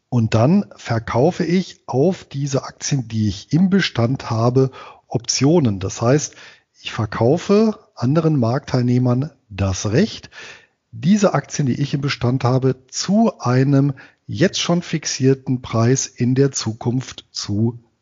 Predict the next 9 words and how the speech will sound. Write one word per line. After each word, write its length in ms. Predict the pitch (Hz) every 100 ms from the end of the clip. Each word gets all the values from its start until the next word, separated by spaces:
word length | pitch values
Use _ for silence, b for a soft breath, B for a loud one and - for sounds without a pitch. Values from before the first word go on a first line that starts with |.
| -
erwerben. 680 | 117 107 117 135 120 95 - _ _ B B B B B -
Ja, 140 | 120
und 260 | 117 107 -
für 240 | 113 113
dieses 580 | 104 123 117 107 123 104
Recht 480 | 143 208 - - _
zahlt 320 | - 120 113
derjenige, 560 | 113 123 139 147 151 151
der 540 | 147 117 117 113 101